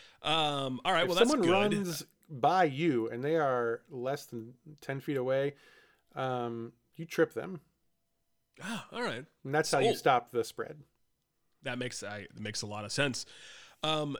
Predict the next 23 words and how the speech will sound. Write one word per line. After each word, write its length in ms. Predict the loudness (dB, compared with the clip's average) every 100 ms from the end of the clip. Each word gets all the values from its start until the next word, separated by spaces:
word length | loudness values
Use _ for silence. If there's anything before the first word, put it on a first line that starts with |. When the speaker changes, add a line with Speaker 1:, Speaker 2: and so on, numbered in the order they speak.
| 0
Speaker 1:
the 100 | 0
other 100 | 2
thing 140 | -2
I've 200 | 0 0
been 140 | 0 -2
doing, 540 | -4 -4 -4 -4 -8 -8
uh, 340 | -6 -4 -6 -6
and 100 | -6
this 140 | -4
does 180 | -6 -2
not 180 | -2 -2
require 420 | -8 -6 -4 -4
any 140 | -6
kind 200 | -8 -10
of 60 | -10
fancy, 760 | -8 -4 -4 -4 -6 -4 -6 -10 _ _ _ _ _ _ _
in 180 | -14 -12
air 200 | -10 -12
quotes, 600 | -14 -14 -12 -10 -10 -10 -12 _
equipment, 640 | -20 -4 -2 -2 -6 -8 -12 -20 -20 -20 _
um, 400 | 0 2 2 0 -2
would 300 | 0 0 0
be, 380 | -2 0 -2